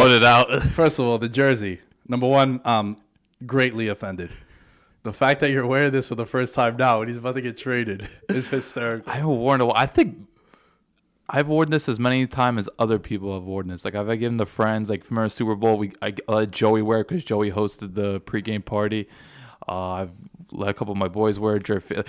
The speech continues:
Speaker 1: like, I, I host a fantasy football draft,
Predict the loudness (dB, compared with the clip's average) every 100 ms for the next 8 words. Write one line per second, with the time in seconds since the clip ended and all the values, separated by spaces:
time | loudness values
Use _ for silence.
0 | -6 -2 0 2 2 0 0 -2 -4 -4
1 | -4 -2 -4 -8 -6 -6 -4 -4 -2 -2
2 | -2